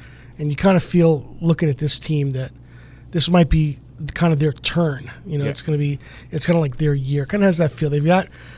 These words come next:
Speaker 1: they've got the, the it player that everyone's talking about, uh, a dominant player, and he seems to be, having come back from that injury, he seems to be kinda like Anthony Davis when he, w-, with, uh, w-, with Kentucky a few years ago.
Speaker 2: Yeah.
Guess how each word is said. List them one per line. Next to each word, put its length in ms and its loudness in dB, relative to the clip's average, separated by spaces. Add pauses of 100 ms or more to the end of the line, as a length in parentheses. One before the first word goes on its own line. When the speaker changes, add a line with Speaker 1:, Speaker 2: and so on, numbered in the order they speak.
(120)
Speaker 1:
they've 160 0
got 240 6
the, 100 0
the 260 -6
it 180 -2
player 360 6
that 100 0
everyone's 400 2
talking 360 -2
about, 360 -4 (580)
uh, 260 -6
a 60 -4
dominant 480 0
player, 440 2 (180)
and 80 -2
he 60 0
seems 360 4
to 100 -6
be, 340 2 (440)
having 240 2
come 200 4
back 180 4
from 120 0
that 140 4
injury, 560 6 (580)
he 160 0
seems 240 0
to 40 -2
be 80 0
kinda 220 4
like 200 4
Anthony 360 4
Davis 500 2
when 160 -2
he, 60 -8
w-, 260 -10
with, 360 -8
uh, 180 -4
w-, 280 -10
with 200 -12
Kentucky 480 -2
a 20 0
few 180 -6
years 280 2
ago. 160 -4
Speaker 2:
Yeah. 80 -4